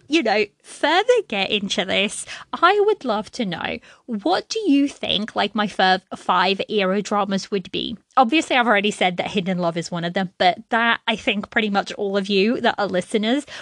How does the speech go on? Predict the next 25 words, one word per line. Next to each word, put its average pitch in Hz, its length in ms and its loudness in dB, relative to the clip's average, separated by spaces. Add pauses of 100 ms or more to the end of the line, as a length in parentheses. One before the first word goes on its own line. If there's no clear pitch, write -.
(140)
would 214 140 -2
have 190 280 0
guessed 196 400 0 (140)
that 196 180 0
that 185 200 2
is 202 240 2
the 196 100 0
case. 214 640 2 (380)
But 214 640 -4 (580)
if, 339 420 2
you 381 80 0
know, 180 200 0 (200)
pause 277 360 0
this - 220 -2
episode 277 500 0
here, 175 420 0
like, 202 380 -2
write 240 260 0
it 381 120 0
down 196 400 2
or 202 420 0
send 277 440 0
it 285 160 0
to 202 160 -2
me 180 400 -2